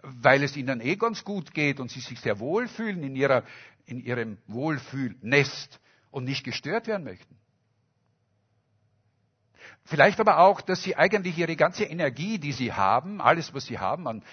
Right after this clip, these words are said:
an Energie und an Ressourcen, damit brauchen, damit sie selbst funktionieren. Aber Jesus sagt, ihr seid das Licht und ihr seid das Salz. Salz braucht sich nicht selbst zu salzen. Es ist schon salzig.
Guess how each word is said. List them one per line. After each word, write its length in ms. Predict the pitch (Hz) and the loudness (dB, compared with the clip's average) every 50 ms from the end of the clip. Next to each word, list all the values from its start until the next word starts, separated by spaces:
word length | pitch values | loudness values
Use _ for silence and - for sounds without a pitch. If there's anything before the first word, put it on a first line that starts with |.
| - - - | -20 -20 -16
an 180 | - 107 107 - | -16 -16 -16 -14
Energie 460 | - 127 110 104 110 120 143 190 214 | -12 -10 -10 -8 -8 -6 -4 -2 -2
und 160 | 202 143 113 - | -2 -2 -2 -4
an 120 | 101 98 | -4 -4
Ressourcen, 680 | 98 117 113 - - 135 165 185 165 - - 156 - - - - - - _ _ _ _ _ _ _ _ _ _ | -6 -6 -6 -6 -6 -4 -2 -2 -4 -4 -8 -10 -12 -12 -18 -20 -20 -20 _ _ _ _ _ _ _ _ _ _
damit 300 | - 135 165 180 175 175 | 0 0 0 -2 -4 -2
brauchen, 560 | 151 131 123 143 190 208 - - 208 208 180 | 0 2 2 2 2 -2 -4 -8 -12 -6 -4
damit 240 | 175 165 170 170 - | -4 -4 -4 -8 -12
sie 100 | - 165 | -12 -6
selbst 360 | - 196 214 214 - - - | -2 -2 -2 -2 -4 -8 -10
funktionieren. 720 | - 202 196 - - - - 139 117 101 90 80 73 - _ _ _ _ _ _ _ _ _ _ _ _ _ _ _ _ _ _ _ _ _ _ _ _ _ _ _ _ _ _ _ _ _ _ _ _ _ _ _ _ _ _ _ _ _ _ _ _ _ _ _ _ _ _ _ _ _ _ _ _ _ _ _ _ _ _ _ _ _ _ _ _ _ _ _ _ _ _ _ _ _ _ _ _ _ _ _ _ _ | -8 -8 -10 -10 -12 -10 -10 -8 -8 -8 -10 -12 -14 -18 _ _ _ _ _ _ _ _ _ _ _ _ _ _ _ _ _ _ _ _ _ _ _ _ _ _ _ _ _ _ _ _ _ _ _ _ _ _ _ _ _ _ _ _ _ _ _ _ _ _ _ _ _ _ _ _ _ _ _ _ _ _ _ _ _ _ _ _ _ _ _ _ _ _ _ _ _ _ _ _ _ _ _ _ _ _ _ _ _
Aber 120 | 127 123 | -4 -4
Jesus 340 | 123 117 135 135 143 139 - | -2 -2 -6 -8 -10 -10 -6
sagt, 260 | - 131 127 - - | -6 -6 -6 -6 -10
ihr 100 | - 117 | -12 -12
seid 280 | 113 - 110 110 - - | -10 -8 -10 -10 -10 -10
das 160 | 110 110 - | -12 -12 -10
Licht 320 | 110 139 147 - - - _ _ _ _ _ _ _ _ | -12 -12 -14 -14 -16 -20 _ _ _ _ _ _ _ _
und 80 | - 113 | -12 -12
ihr 60 | 107 | -8
seid 240 | - 113 101 - - | -8 -8 -8 -8 -8
das 180 | 110 - - | -10 -10 -8
Salz. 320 | - 120 127 135 - - - - - - | -4 -4 -4 -4 -4 -8 -14 -20 -16 -12
Salz 460 | - - - 131 160 185 - - - | -6 -2 0 0 0 0 -4 -10 -14
braucht 400 | - - - - 151 175 165 - | -12 -6 -4 -4 -4 -4 -8 -12
sich 240 | - - 170 - - | -14 -14 -14 -14 -14
nicht 200 | 147 147 - - | -14 -14 -14 -12
selbst 400 | - - 131 135 131 - - - | -8 -8 -8 -8 -8 -12 -18 -16
zu 120 | - 139 | -14 -14
salzen. 480 | 131 - - 123 156 135 - - - 117 | -10 -6 -4 -4 -4 -4 -6 -8 -10 -10
Es 160 | 95 104 - | -10 -10 -10
ist 100 | 180 - | -12 -12
schon 240 | - - - 208 175 | -12 -12 -12 -12 -8
salzig. 400 | - 139 104 101 - - 101 - | -4 -2 -2 -2 -2 -6 -12 -16